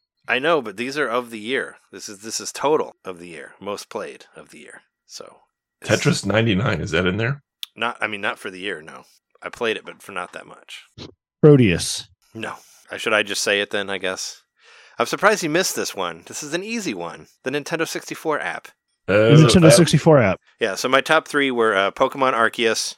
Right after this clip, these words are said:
Speaker 1: uh, with a hundred seven hours, um, Xenoblade Chronicles three with ninety-seven hours, and Ninten-, and the Nintendo sixty-four app, which I felt like that was actually a star of this year because they really made it,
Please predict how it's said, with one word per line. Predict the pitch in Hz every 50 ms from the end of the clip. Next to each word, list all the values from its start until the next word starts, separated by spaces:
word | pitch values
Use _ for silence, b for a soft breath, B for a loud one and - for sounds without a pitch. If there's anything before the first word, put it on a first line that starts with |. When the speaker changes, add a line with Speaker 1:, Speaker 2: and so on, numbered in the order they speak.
| _ _ _
Speaker 1:
uh, | - 101 98 98 98
with | 101 98 98
a |
hundred | 98 123 123 117 104
seven | - - - - - - - - - - 131 123 117 117 113
hours, | 104 107 107 107 104 101 104 98 - - - - - _ -
um, | 92 92 90 90 85 82 - - _ _ _ _ - 95
Xenoblade | 107 131 131 127 117 120 110
Chronicles | - 127 113 107 - - 101 - -
three | - 123 120 123
with | 117 104 -
ninety-seven | 110 110 107 107 98 - - 113 101 98
hours, | 98 95 95 92 92 87 - - - - _ _ -
and | 107 101 98 95 95 90 - _ -
Ninten-, | 110 110 98 - 120 113 107 101
and | 101 107 110
the | 110
Nintendo | 110 107 95 - 123 110 104
sixty-four | - - - - - 101 - - 104 95 95 -
app, | 90 87 82 - -
which | - 101 - 127
I | 117
felt | 107 - 165 170 165 120
like | 123 110 - -
that | 110 117 127 107
was | 107 95 -
actually | 104 98 90 - - 98 87 87
a | 85 80 78 - _ _ -
star | - - - - 110 104 101 95 90
of | 85 80
this | 85 82 - -
year | - 87 82 80
because | 76 82 - 95 85 87
they | 90 90
really | 98 104 104 101 92
made | 90 92 92 90 87
it, | 90 87